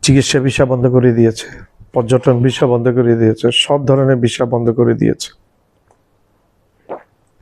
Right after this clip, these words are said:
প্রথম দিকে সামান্য হয়তো একটু অসুবিধা হইতে হয়েছে বাংলাদেশে, কিন্তু এটা দীর্ঘমেয়াদী না।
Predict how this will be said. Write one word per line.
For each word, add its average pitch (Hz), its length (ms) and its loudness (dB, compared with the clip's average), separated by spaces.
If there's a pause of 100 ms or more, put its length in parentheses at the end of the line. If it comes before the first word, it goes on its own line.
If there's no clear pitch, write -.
(1200)
প্রথম 175 280 0
দিকে 185 180 2
সামান্য 165 340 0
হয়তো 147 200 2
একটু 156 220 2
অসুবিধা 151 360 2
হইতে 139 200 0
হয়েছে 123 460 2
বাংলাদেশে, 107 500 0
কিন্তু 113 380 0 (340)
এটা 127 280 2
দীর্ঘমেয়াদী 120 720 0
না। - 100 -6